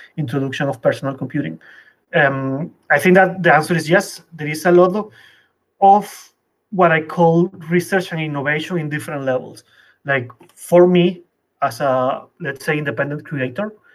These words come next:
you, uh, having a suite like Houdini lets me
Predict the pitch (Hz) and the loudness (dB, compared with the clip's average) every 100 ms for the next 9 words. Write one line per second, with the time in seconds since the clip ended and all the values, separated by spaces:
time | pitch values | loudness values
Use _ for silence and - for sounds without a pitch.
0 | _ 156 160 170 139 127 123 147 - _ | _ -6 -4 0 0 2 0 -2 -10 _
1 | _ _ _ _ _ _ _ _ _ - | _ _ _ _ _ _ _ _ _ 0
2 | 165 175 175 151 - 175 196 226 - _ | 4 6 6 4 -2 0 0 0 -10 _
3 | _ _ _ _ _ _ _ - 170 147 | _ _ _ _ _ _ _ -2 2 2
4 | 120 - 156 156 160 180 - - _ _ | 0 -4 0 2 2 2 0 -12 _ _
5 | _ 185 160 160 - 185 185 120 | _ 2 2 2 2 2 2 -2